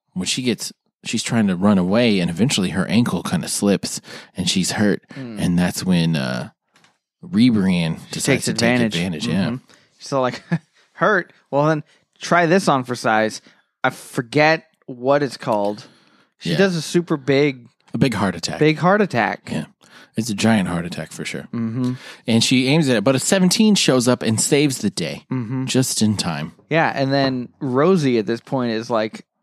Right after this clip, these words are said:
Speaker 2: "Oh, no, no, I'm gonna hit you with my Pachina fist." She aims it at seventeen and eighteen
Speaker 1: Mm-hmm.
Speaker 2: because they're,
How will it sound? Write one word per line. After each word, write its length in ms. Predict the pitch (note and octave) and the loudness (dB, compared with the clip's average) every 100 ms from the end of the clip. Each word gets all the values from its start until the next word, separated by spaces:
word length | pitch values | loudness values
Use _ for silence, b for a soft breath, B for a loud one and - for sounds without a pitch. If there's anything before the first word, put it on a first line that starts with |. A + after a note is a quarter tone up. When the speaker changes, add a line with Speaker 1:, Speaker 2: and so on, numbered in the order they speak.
| _ | _
Speaker 2:
"Oh, 80 | C3+ | -2
no, 120 | D#3 | 0
no, 520 | F3 G#3+ G#3+ F3+ F3+ - | 2 2 4 2 0 -2
I'm 180 | B2 C#3 | -4 -4
gonna 280 | D#3 D#3+ D#3+ D3 | -2 -2 -2 -2
hit 240 | E3 D#3+ | -4 0
you 60 | F3+ | 2
with 140 | E3 | 2
my 140 | E3 F3+ | 2 -2
Pachina 480 | - - A3+ A#3 F#3+ | -2 0 2 2 2
fist." 500 | E3+ D#3 D#3 - B B B B B B - | 2 2 2 -8 B B B B B B -14
She 220 | - D#3+ | -6 -2
aims 280 | D#3+ E3 D#3+ | 2 2 2
it 180 | D#3 - | 0 0
at 280 | C3 B2+ A#2+ _ _ _ _ | 2 2 0 _ _ _ _
seventeen 520 | - E3 D#3 D#3+ C#3+ | 0 0 2 0 0
and 260 | C3 G3+ | 2 2
eighteen 460 | D#3+ G#2+ - A2+ A2+ | 2 0 -4 -4 -4
Speaker 1:
Mm-hmm. 120 | - | -4
Speaker 2:
because 320 | - - A#2+ G#2+ | -4 -2 -2 0
they're, 400 | A#2+ C3 B2+ | 0 2 0